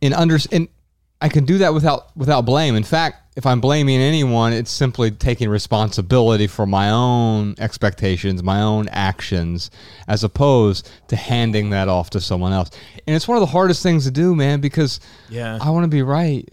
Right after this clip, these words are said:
Speaker 2: But isn't that, like, the best way to really get a relationship to flourish?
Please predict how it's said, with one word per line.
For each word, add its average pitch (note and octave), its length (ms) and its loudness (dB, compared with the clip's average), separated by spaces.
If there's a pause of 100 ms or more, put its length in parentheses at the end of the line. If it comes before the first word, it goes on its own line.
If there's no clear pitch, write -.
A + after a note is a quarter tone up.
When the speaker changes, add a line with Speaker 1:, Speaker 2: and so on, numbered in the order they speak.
(480)
Speaker 2:
But - 140 -20
isn't D3 240 -4
that, C#3+ 180 -4
like, B2+ 160 -4
the G2+ 100 -4
best F#2 400 -6
way F#2 200 -2
to F#2 80 -6
really G2 760 -4
get F#2+ 280 -4
a D3 100 -4
relationship G2 720 -4
to F2+ 100 -12
flourish? F#2 720 -8